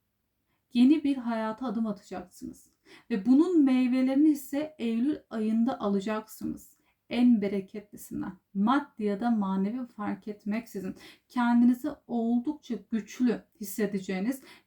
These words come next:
kendi gücünüzün, kendi potansiyelinizin farkına varacağınız bir sürece adım atacaksınız. Ama öncesinde bir vazgeçmişlik enerjisi içerisinde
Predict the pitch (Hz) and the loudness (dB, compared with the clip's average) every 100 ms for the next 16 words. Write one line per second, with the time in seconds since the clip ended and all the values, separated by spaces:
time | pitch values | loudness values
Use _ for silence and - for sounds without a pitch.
0 | _ - 233 233 254 302 240 226 202 190 | _ -4 -2 2 2 2 -2 -2 -2 -2
1 | 202 - 233 208 277 - 262 254 233 233 | -8 -6 -4 -2 -2 -2 -10 -6 -6 -6
2 | 247 220 226 302 294 - 226 214 208 254 | -6 -4 -2 0 -2 -2 -4 -4 -2 -2
3 | 262 208 196 196 196 294 - - - _ | 0 0 -2 -2 0 -2 -4 -16 -20 _
4 | 208 214 285 302 - - 208 196 220 277 | -2 4 4 2 -6 -6 -2 0 0 -4
5 | - 233 190 240 254 208 - 190 214 233 | -6 -8 0 2 2 0 -6 -4 -4 -4
6 | - 247 277 - - _ 220 196 190 190 | 0 2 2 -2 -20 _ 0 2 2 -2
7 | 254 262 254 226 208 220 202 226 302 - | 0 4 6 4 -2 -2 -2 0 -2 -4
8 | _ 196 220 247 214 208 214 - 220 214 | _ -4 0 0 0 -2 -2 -6 -10 -10
9 | - 202 - 254 - 208 196 190 190 240 | -12 -14 -10 -10 -6 -4 -2 -4 -6 -10
10 | - 196 190 202 196 269 302 | -6 -6 -4 -4 -2 -2 -4